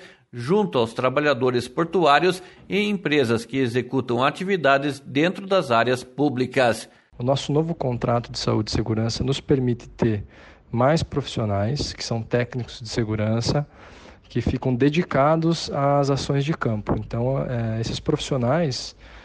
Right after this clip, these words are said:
Speaker 2: eles saem com uma estratégia de estar, eh, em vários lugares do porto, nas áreas sob gestão dos portos do Paraná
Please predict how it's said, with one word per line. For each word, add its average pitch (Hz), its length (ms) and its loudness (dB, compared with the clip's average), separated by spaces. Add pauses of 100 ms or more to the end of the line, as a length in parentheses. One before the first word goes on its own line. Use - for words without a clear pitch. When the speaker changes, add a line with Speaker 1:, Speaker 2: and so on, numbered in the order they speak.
(240)
Speaker 2:
eles 117 200 0
saem 135 240 2
com 139 140 -2
uma 143 180 0
estratégia 135 840 2 (160)
de 120 180 -8
estar, 120 460 2 (540)
eh, 110 340 -2
em 117 140 0
vários 175 340 2
lugares 170 480 0
do 143 100 -6
porto, 139 460 2
nas 120 220 -2
áreas 123 180 0
sob 123 160 -4
gestão 120 300 -2
dos 117 100 -6
portos 117 320 -2
do 123 80 -8
Paraná 120 460 2